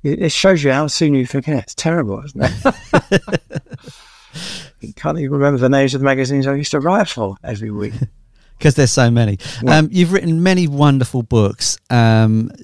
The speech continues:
Speaker 2: your John Bonham book's great as well, and your Viv Stan-, Stanshaw book is great as well. Um,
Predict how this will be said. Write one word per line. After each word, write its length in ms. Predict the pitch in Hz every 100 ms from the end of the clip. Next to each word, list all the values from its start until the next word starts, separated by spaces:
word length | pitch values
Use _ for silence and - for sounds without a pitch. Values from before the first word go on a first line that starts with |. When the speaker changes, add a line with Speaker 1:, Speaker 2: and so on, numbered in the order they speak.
| - _
Speaker 2:
your 180 | 123 123
John 200 | 156 131
Bonham 220 | 120 110
book's 220 | 101 92 -
great 260 | - 104 101
as 100 | 101
well, 100 | 101
and 80 |
your 80 | 104
Viv 180 | 104 98
Stan-, 260 | - 101 98
Stanshaw 500 | - 104 101 101 92
book 200 | 92 98
is 120 | 90
great 280 | - 92 90
as 160 | 90
well. 280 | 98 90 90 - - - - -
Um, 360 | 135 139 139